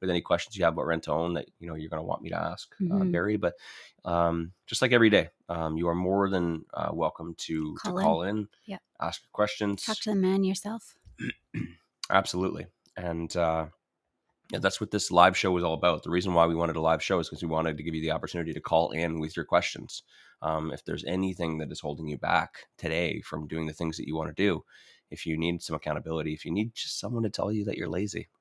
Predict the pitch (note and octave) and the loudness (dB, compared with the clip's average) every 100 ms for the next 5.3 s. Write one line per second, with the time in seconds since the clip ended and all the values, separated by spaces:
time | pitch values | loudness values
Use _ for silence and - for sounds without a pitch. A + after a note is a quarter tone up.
0 | _ _ F2+ E2+ D#2 D#2 - - _ - | _ _ -6 -4 -2 -4 -6 -14 _ 8
1 | - - - - _ _ _ _ _ - | 8 8 2 -10 _ _ _ _ _ -18
2 | - - E2 E2+ D#2 D#2 E2+ - - - | -6 0 2 2 0 -4 -8 -14 -20 -20
3 | - - - - - A3+ - E4 - - | -20 -16 -16 -14 -8 -8 0 -2 2 -2
4 | A#3 G#3+ D#3+ E3+ D#3+ F#3 E3 - - - | 0 -2 0 -2 -4 -6 -8 -10 0 2
5 | - _ _ | 2 _ _